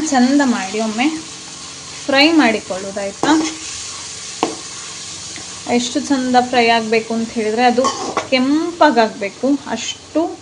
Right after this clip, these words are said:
ಅದು ಫ್ರೈ ಆಗ್ಬೇಕು. ನಾನು ಸ್ಮ್ಯಾಶ್ ಮಾಡಿಕೊಳ್ಳೋದು ಬೇಡ ಅಂತ ಹೇಳೋ ಉದ್ದೇಶಕ್ಕೆ ಇಷ್ಟು ಸಣ್ಣ ಸಣ್ಣದಾಗಿ ಈರುಳ್ಳಿಯನ್ನ ಹೆಚ್ಚಿಕೊಂಡಿದ್ದೇನೆ, ಆಯ್ತಾ? ಆ, ಈರುಳ್ಳಿ ಎಲ್ಲ ಹೆಚ್ಚಿಕೊಳ್ಳುವ ಒಂದು ಸಣ್ಣ ಕೈಯಲ್ಲಿ ಎಳೆಯುವಂತಹ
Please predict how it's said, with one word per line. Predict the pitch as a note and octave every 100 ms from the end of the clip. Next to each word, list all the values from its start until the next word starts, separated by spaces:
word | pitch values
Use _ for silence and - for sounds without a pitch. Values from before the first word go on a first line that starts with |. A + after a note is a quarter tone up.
| G#3+
ಅದು | G#3+ A3+
ಫ್ರೈ | C#4+ - A#3 G#3
ಆಗ್ಬೇಕು. | G#3+ G#3 G3+ F#3+ F#3 - C#4+ D4+ - - - A#3+
ನಾನು | B3 C4+ C#4+ C4+ B3 A3+
ಸ್ಮ್ಯಾಶ್ | A3 - A#3+ A#3 C4+ - C#4+
ಮಾಡಿಕೊಳ್ಳೋದು | B3+ B3 B3 B3 B3 A#3+ B3+ - - - G#3+
ಬೇಡ | A#3+ C4+ B3+ A#3 A#3+ -
ಅಂತ | B3+ B3
ಹೇಳೋ | C4 B3+
ಉದ್ದೇಶಕ್ಕೆ | B3+ A3 A#3+ A#3+ B3+ -
ಇಷ್ಟು | C#4 C4+ - C#4 C4
ಸಣ್ಣ | C4+ B3+ C4+
ಸಣ್ಣದಾಗಿ | C#4 C#4 B3+ C4+ C4+ B3 A3+ B3+
ಈರುಳ್ಳಿಯನ್ನ | B3 A#3+ A3+ A3+ B3
ಹೆಚ್ಚಿಕೊಂಡಿದ್ದೇನೆ, | C4 A#3+ C4 A#3+ A3 G3+ F#3+ G3 G3+
ಆಯ್ತಾ? | G3+ - G#3+ - D#4+ D#4+ - - - - -
ಆ, | A3 G#3+ G3+ G3 - - -
ಈರುಳ್ಳಿ | B3+ C4 B3 A#3+
ಎಲ್ಲ | A#3 A3+
ಹೆಚ್ಚಿಕೊಳ್ಳುವ | A#3+ A#3+ - A#3+ A3+ A3+
ಒಂದು | A#3 A#3+
ಸಣ್ಣ | B3 C#4 C4 B3+ A#3+ A3+ -
ಕೈಯಲ್ಲಿ | B3 B3 A#3+ A3+
ಎಳೆಯುವಂತಹ | A3+ A3 A3+ A3 A#3 A3 G#3